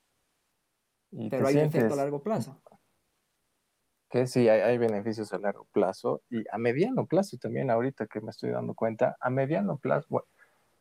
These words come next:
Speaker 1: a corto plazo es, sí, la pérdida de grasa corporal y todo eso, pero, eh, eh, como que hay un...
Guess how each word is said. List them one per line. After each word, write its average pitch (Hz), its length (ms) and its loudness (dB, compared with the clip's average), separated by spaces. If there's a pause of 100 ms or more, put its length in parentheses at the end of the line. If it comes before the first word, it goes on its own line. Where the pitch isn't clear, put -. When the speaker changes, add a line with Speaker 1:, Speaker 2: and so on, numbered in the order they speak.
(140)
Speaker 1:
a 113 100 0
corto 165 320 0
plazo 123 480 2
es, 120 200 0
sí, 110 220 0
la 104 120 -2
pérdida 104 300 2
de 104 80 2
grasa 104 240 0
corporal 107 380 0
y 104 60 -8
todo 107 240 0
eso, 120 320 -2
pero, 117 240 2
eh, 123 360 2
eh, - 60 -14
como 131 300 -4
que 143 120 2
hay 156 120 4
un... 139 480 0